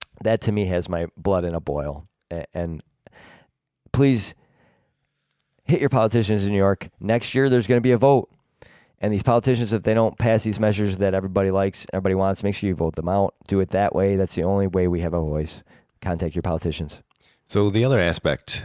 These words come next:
Speaker 2: that I think, uh, you should also bring up is of the changes coming, coming forward. They're changing the age, correct?
Speaker 1: It looks like it'll probably be twenty-one, right?
Speaker 2: Twenty-one. That's it?
Speaker 1: Yeah.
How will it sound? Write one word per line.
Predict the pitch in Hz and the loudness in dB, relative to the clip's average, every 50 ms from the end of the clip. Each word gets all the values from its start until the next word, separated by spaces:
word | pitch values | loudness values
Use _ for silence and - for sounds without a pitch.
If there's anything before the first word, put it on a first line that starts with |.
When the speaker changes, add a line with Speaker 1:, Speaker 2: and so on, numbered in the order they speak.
| - - - | -14 -16 -10
Speaker 2:
that | 80 76 73 | -6 -6 -6
I | 71 | -6
think, | - - 76 71 _ _ - - - 62 | -6 -6 -8 -10 _ _ -20 -16 -14 -14
uh, | 65 - - 71 | -14 -14 -14 -16
you | 73 73 71 | -14 -12 -10
should | - - 76 73 | -8 -6 -4 -4
also | 69 - - 71 | -4 -6 -8 -8
bring | 67 71 67 65 | -6 -6 -6 -6
up | 60 - - - | -8 -8 -8 -8
is | 69 67 64 64 - - _ _ _ _ _ - - | -8 -6 -6 -8 -10 -10 _ _ _ _ _ -10 -6
of | 71 71 69 65 - - - - - | -6 -6 -6 -8 -12 -18 -20 -18 -10
the | 80 80 | -10 -6
changes | - - - 104 92 90 87 78 78 - | -4 -2 -2 0 0 0 -2 -2 -4 -4
coming, | - 87 82 78 73 - - - - _ _ _ _ - | -4 -4 -4 -4 -6 -6 -6 -8 -8 _ _ _ _ -6
coming | - 90 85 76 | -4 -4 -4 -4
forward. | - - 85 82 80 80 78 69 - - | -2 0 0 2 2 2 0 -2 -8 -14
They're | - 69 73 82 | -12 -6 -6 -6
changing | 73 - - 104 104 95 95 101 95 | -4 -2 -4 -2 -2 -2 -4 -4 -4
the | 95 92 - - | -6 -8 -6 -6
age, | 78 76 69 65 64 60 - - - - - - | -6 -6 -6 -6 -8 -10 -8 -8 -8 -8 -8 -8
correct? | - - 71 73 87 - _ - - - - - - - - | -6 -6 -4 -4 -4 -6 _ -14 -14 -14 -14 -14 -14 -10 -8
Speaker 1:
It | 78 | -4
looks | 87 92 - - | -4 -4 -4 -4
like | 98 85 | -4 -4
it'll | 80 78 | -4 -6
probably | - 85 80 76 | -6 -6 -6 -6
be | 76 80 | -6 -8
twenty-one, | - - - 80 78 71 76 78 82 82 | -8 -8 -8 -6 -6 -6 -6 -6 -6 -6
right? | 78 80 82 85 - _ _ _ | -6 -6 -8 -8 -12 _ _ _
Speaker 2:
Twenty-one. | - 71 69 - - - - 131 - | -8 -8 -8 -8 -10 -12 -14 -8 -6
That's | 78 76 - - | -6 -4 -4 -2
it? | 92 107 127 127 - _ _ _ _ _ _ _ _ - | -2 -2 -2 -4 -8 _ _ _ _ _ _ _ _ -12
Speaker 1:
Yeah. | - 73 | -12 -12